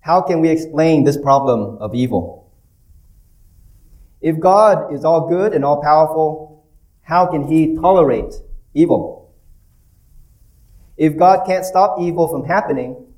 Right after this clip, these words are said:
then he cannot be all powerful because there are certain things he cannot do. But if God is all powerful and doesn't stop evil,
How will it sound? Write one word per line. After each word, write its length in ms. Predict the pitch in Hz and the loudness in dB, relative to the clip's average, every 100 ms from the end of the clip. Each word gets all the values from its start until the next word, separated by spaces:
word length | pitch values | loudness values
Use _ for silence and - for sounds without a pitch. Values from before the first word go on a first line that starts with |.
| _ _ _ _ _ _ _ _ | _ _ _ _ _ _ _ _
then 180 | 127 151 | -2 2
he 180 | 165 160 | 4 4
cannot 800 | 165 147 160 180 - - - 117 | 4 4 4 4 0 -12 -16 2
be 260 | 151 151 147 | 4 4 4
all 260 | 139 139 | 2 2
powerful 720 | 143 165 165 131 113 113 - - | 2 2 2 -2 -8 -10 -16 -16
because 380 | 120 131 120 - | -6 -2 0 2
there 180 | 117 | 4
are 60 | 117 | 4
certain 300 | 117 123 120 | 2 -2 0
things 240 | 117 113 | 0 0
he 320 | 113 113 - - - - - | -2 -4 -6 -16 -20 -20 -4
cannot 280 | 120 117 | 0 2
do. 340 | 160 160 - - - _ _ _ _ _ _ _ - - - - _ _ - _ _ _ 131 | 2 2 -2 -12 -20 _ _ _ _ _ _ _ -20 -20 -20 -20 _ _ -20 _ _ _ -4
But 140 | 165 | 2
if 140 | 190 190 | 2 4
God 200 | 196 190 | 2 2
is 100 | 175 | 2
all 180 | 170 | 0
powerful 580 | - 180 190 165 160 156 156 | 2 4 4 4 2 2 -2
and 100 | 139 | -2
doesn't 240 | 147 143 | -2 -6
stop 400 | - 196 247 - | -2 0 0 -4
evil, 420 | 120 113 139 - | -10 -10 -12 -14